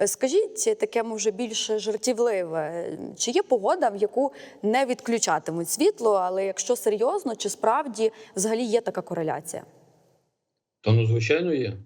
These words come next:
Speaker 2: Погода — це є визначальний фактор, скажімо так, е, по-, ну, збільшення виробництва електроенергії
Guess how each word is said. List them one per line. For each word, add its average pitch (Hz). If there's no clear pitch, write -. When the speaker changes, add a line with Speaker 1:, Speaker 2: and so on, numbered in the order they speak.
Speaker 2:
Погода — 123
це 127
є 127
визначальний 123
фактор, 110
скажімо 110
так, 107
е, 110
по-, 117
ну, 107
збільшення 123
виробництва 120
електроенергії 120